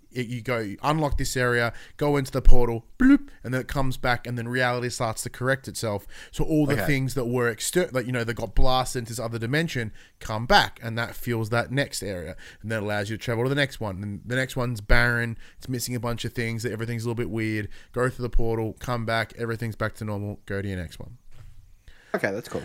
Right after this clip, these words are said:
Speaker 1: So, like, an example is you go into one area and, like, Sandy's, um, glass biodome that she lives in, blown apart, right? She's gone. So you come in, you go to your portal, you do the, do the world, come back, it repairs the, the thing,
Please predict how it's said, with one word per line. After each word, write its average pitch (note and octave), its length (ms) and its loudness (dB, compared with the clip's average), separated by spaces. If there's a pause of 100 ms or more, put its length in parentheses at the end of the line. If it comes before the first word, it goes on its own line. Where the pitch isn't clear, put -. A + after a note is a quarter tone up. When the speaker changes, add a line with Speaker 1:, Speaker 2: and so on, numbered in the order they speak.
Speaker 1:
So, G#3 100 8
like, G3+ 120 10
an G3+ 60 8
example F3+ 540 10
is D3 320 4
you C#3+ 80 -2
go D3 240 4
into C#3 220 0
one C3 200 -2
area B2+ 320 4
and, A#2+ 120 -2
like, A2+ 160 -4
Sandy's, A#2 800 -4
um, G#2 520 -6 (380)
glass A2+ 640 -2 (260)
biodome A2+ 760 4
that G#2+ 80 -12
she - 160 -8
lives G2 300 -8
in, G2+ 340 -8
blown G#2 300 -2
apart, - 340 10 (260)
right? - 280 -12
She's G#2+ 200 -8
gone. B1 300 -12 (540)
So - 100 -10
you C#3 220 -2
come A#2+ 340 2
in, A2+ 360 -4 (100)
you A#2+ 100 -12
go C3 140 2
to B2+ 80 2
your A#2+ 100 -2
portal, A2 460 10
you A2+ 120 -4
do B2+ 220 -2
the, A2 160 -6
do A#2+ 260 -6
the A2 120 -4
world, G#2 400 -2 (100)
come B2 260 -4
back, G2+ 380 -6 (320)
it G#2 160 -10
repairs A2+ 460 10
the, G#2 320 -4
the F#2+ 120 -12
thing, G2 420 -6